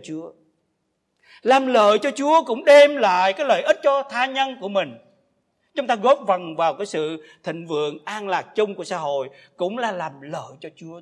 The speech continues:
thưa quý ông bà, anh chị em dâu. Và sau hết, nhưng mà cũng là quan trọng hơn hết, là chúng ta làm lợi cho Chúa bằng việc mở mang vương quốc của Chúa bằng những gì Chúa đã ban cho mình.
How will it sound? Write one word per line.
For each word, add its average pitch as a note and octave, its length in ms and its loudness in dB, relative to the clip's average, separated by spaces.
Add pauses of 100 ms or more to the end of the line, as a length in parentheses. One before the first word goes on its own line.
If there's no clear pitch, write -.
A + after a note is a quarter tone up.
thưa D#3 140 -16
quý D3 80 -14
ông D#3 120 -16
bà, A#2 60 -10
anh - 240 -16
chị C3+ 100 -20
em C3 120 -20
dâu. C3+ 240 -14 (960)
Và E3 460 2
sau F3+ 200 -2
hết, G3+ 280 -6 (320)
nhưng C#4+ 180 -2
mà C#4+ 80 0
cũng A#3+ 200 -8
là A3+ 80 0 (100)
quan A#3+ 280 0
trọng C#3+ 160 -2
hơn G3+ 160 -6
hết, A#3+ 200 -4 (300)
là G#3 280 2
chúng C4+ 340 -6
ta B3+ 480 2 (340)
làm A3 360 0
lợi G#3 520 4
cho C4+ 160 0
Chúa D4 140 -2
bằng A3+ 300 0
việc G#3 260 0 (180)
mở A#3 520 4
mang C#4 400 -2
vương C#4+ 240 -2
quốc F4 180 -2
của G3 200 -4
Chúa D4+ 460 4 (1300)
bằng B3 500 0
những A#3+ 180 -6
gì B3+ 200 -2
Chúa D#4 80 -6
đã B3+ 120 2
ban C#4 260 2
cho C#4+ 80 2
mình. G#3+ 340 -2